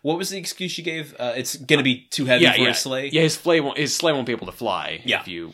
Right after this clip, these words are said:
Speaker 2: put all these things on the list.
Speaker 1: So he, uh, he crosses off a number of things, um, on his
Speaker 2: He,
Speaker 1: list.
Speaker 2: he says, "I'm gonna have to cross off my Cocker Spaniel. Bye, Floppy."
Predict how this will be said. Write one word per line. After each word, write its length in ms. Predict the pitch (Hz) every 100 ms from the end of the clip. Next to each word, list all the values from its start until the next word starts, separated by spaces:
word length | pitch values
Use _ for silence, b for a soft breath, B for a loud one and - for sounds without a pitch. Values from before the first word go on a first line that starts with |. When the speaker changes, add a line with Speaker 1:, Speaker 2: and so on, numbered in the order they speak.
| -
Speaker 2:
put 120 | 113
all 80 | 85
these 160 | 90 -
things 200 | 113 101
on 180 | 90
the 60 | 82
list. 220 | 95 87
Speaker 1:
So 240 | - 139 127
he, 320 | 127 120 117
uh, 280 | 107 104 95
he 180 | 123 123
crosses 440 | - 101 - 98
off 200 | 87 82
a 40 | 87
number 220 | 87 -
of 120 | -
things, 400 | 95 95 95 -
um, 420 | 95 92 92 90 - -
on 60 |
his 120 | 139 143
Speaker 2:
He, 40 |
Speaker 1:
list. 80 | 143
Speaker 2:
he 220 | 160 135
says, 240 | 123 156 110
"I'm 280 | 170 180 175
gonna 160 | 185 202
have 120 | 180
to 60 | -
cross 380 | - 202 190
off 180 | 202 185
my 180 | 185 185 _ - -
Cocker 340 | 185 185 180
Spaniel. 720 | - 202 202 202 165 151 160 _ _ _ -
Bye, 300 | 190 196 196
Floppy." 880 | - 170 165 180 190 185 185 175